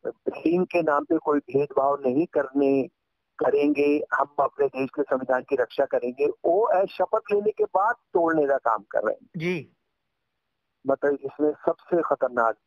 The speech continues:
Speaker 1: बात ये है, इन, ये जीते हैं, ये जीते हैं भारत के संविधान को लागू करने के लिए सरकार बनाएंगे।
Speaker 2: जी।
Speaker 1: और ये जीतने के बाद इनको सोच रहे हैं कि इनको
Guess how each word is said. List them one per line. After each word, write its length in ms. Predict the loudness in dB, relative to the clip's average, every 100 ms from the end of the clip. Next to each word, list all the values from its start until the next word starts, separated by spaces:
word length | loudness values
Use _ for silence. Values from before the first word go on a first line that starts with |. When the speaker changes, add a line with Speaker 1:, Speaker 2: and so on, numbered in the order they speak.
| -4
Speaker 1:
बात 140 | -2 -2 -6
ये 100 | -6
है, 140 | -6 -14 _ -20 -20 _ _ _ -4
इन, 200 | -2 -2 -4
ये 180 | -2 -2
जीते 520 | -4 -20 -4 -2 0
हैं, 300 | 2 2 0 -4 -12
ये 300 | -4 0 0
जीते 420 | -4 -14 -2 0
हैं 360 | 2 2 0 -2
भारत 460 | _ -2 0 0 -2
के 400 | -4 0 0 -2
संविधान 540 | -2 0 0 2 0 0
को 140 | -2 -2
लागू 240 | -2 -2
करने 340 | -4 -2 -2
के 140 | -4 -2
लिए 100 | -4
सरकार 340 | -2 -4 0 -2
बनाएंगे। 680 | -2 -8 -10 -12 -18 -10 -4
Speaker 2:
जी। 200 | 0 0
Speaker 1:
और 160 | 0
ये 100 | -2
जीतने 440 | -4 -4 -4 -2 0
के 140 | 0
बाद 180 | 2 0
इनको 300 | -2 -2 -2
सोच 220 | 0 -2 0
रहे 220 | 0 0
हैं 260 | 0 -2 -4
कि 280 | -8 -4 -2
इनको 500 | -2 -2 0 2